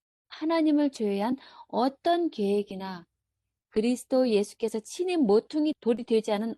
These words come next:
어떤 건축도 아무리 겉으로 화려하고 웅장해 보여도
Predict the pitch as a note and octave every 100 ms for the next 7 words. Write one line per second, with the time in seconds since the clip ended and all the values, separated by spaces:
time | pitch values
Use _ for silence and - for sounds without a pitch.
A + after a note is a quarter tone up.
0 | - A#3+ C4+ F4+ F#4 E4 G#3+ F#3+ G#3 -
1 | C4+ F4 - _ _ _ _ _ _ _
2 | - F3+ G#3 C4 D#4+ D#4 A#3 - C4 -
3 | D4+ C4+ A#3+ G#3+ A#3+ C#4 B3+ A3+ F#3+ F#3
4 | D4 F#4